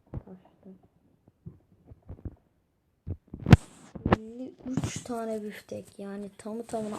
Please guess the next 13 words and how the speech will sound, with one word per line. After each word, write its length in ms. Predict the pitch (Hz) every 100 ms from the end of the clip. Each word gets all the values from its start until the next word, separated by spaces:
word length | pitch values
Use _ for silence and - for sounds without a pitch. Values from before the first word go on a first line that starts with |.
| -
altmış 540 | 208 208 - 220 -
dört 300 | 233 220 220
büfteğim 460 | 208 196 - 214 196
oldu. 280 | 190 185 - - - - - - - - -
Altmış 400 | 220 - 233 -
dört. 280 | - - - - - - - - - - - - - - - - - - - - - - - - - - - - - - - - - - - - - - - - - - - - - - - - - - 202
Yarın 240 | 202 202
bunları 280 | 196 196 196
yiyeceğim. 400 | 196 190 185 190 - -
Ha, 140 | 208
bugün 280 | 202 220 226
yiyeyim 340 | 202 190 185 185
bugün. 220 | 196